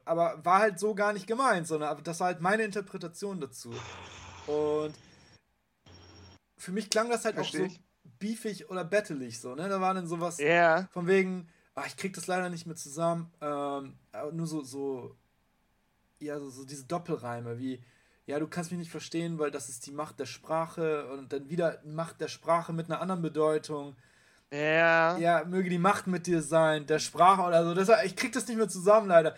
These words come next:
Speaker 1: Das war halt total oft und immer, immer am Ende war halt mit einem Satz, der, der, der geendet hat, mit Macht der Sprache oder Sprache der Macht oder so. Immer so ein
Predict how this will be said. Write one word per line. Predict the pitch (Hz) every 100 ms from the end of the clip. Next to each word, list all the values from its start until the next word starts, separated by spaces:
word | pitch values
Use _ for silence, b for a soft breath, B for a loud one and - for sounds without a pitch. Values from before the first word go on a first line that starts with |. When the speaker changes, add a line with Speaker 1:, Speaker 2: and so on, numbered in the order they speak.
| B
Speaker 1:
Das | - 170
war | 226
halt | 220
total | 196 214 202
oft | 208
und | 196
immer, | 170 196 214
immer | 202 196
am | 190
Ende | 190 202
war | 175 170
halt | 170 165 b b b _ _
mit | 151 165 _ _ - -
einem | 170 165
Satz, | 180 190 -
der, | 165 147 -
der, | - 151 127
der | 143 156
geendet | 147 170 165
hat, | 165 127
mit | 151 - -
Macht | 147 165
der | 170
Sprache | - 151 160 165
oder | 165
Sprache | 151 - 160 165
der | 147
Macht | 151 - -
oder | 123
so. | 120 123
Immer | 147 175
so | 170
ein | 165